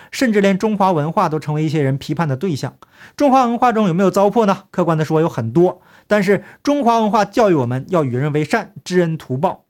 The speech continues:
很多人呢，被中共的宣传给误导，片面地去解释传统的中华文化。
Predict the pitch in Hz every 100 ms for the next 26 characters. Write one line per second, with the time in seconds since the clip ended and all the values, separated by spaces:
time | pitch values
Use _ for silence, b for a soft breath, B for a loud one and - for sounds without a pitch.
0 | _ - 160 269 240 220 196 214 180 220
1 | 226 185 147 208 196 175 147 196 220 160
2 | - B B B - 294 226 247 180 147
3 | 135 - 180 135 131 110 165 - 156 151
4 | 123 120 151 151 147 190 190